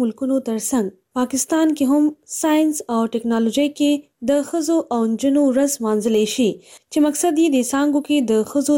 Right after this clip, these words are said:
د کردار ستاینه او د دوی نمایندګي سیوا کول دي. راپورونه ښایي چې په پاکستان کې د ساینس او ټکنالوژۍ برخو کې د ښځو شمیرې کمې دي، چې مختلف وجوهات یې ښودلی شي. د پاکستان بیورو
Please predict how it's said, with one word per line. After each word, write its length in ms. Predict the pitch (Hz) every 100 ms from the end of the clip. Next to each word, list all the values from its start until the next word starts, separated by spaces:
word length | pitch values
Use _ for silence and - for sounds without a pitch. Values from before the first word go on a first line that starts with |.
| 233
د 160 | 214 214
کردار 440 | 220 202 214 214 -
ستاینه 340 | 233 269 294 302 302 _ _ 254
او 100 | 269 285
د 100 | 285 240
دوی 120 | 294 330
نمایندګي 580 | 294 220 220 220 226 277 294
سیوا 260 | - 214 208 208
کول 240 | 233 233 208
دي. 160 | 240 185 - _ - - -
راپورونه 440 | 311 330 349 381 392
ښایي 200 | 359 392 392
چې 180 | 262
په 160 | 254 240
پاکستان 560 | 240 240 247 294 294 294
کې 100 | 302 277 220
د 120 | 220
ساینس 420 | 220 277 285 285 -
او 60 | 226 220
ټکنالوژۍ 520 | 220 226 214 214 214 233
برخو 280 | 320 370 240 -
کې 120 | 240 285 - - - 226
د 160 | 294 294
ښځو 240 | 359 339 339
شمیرې 360 | - 240 233 294 294
کمې 200 | 247 214 214
دي، 140 | 226 - _ _ - -
چې 160 | 302 294
مختلف 440 | 302 - 302 370 262
وجوهات 520 | 247 240 240 269 269
یې 160 | 311 302
ښودلی 380 | 226 208 220 220
شي. 180 | - 240 - _ _ _ - 247
د 120 | 311 330
پاکستان 540 | 330 339 381 381 339
بیورو 220 | 320 330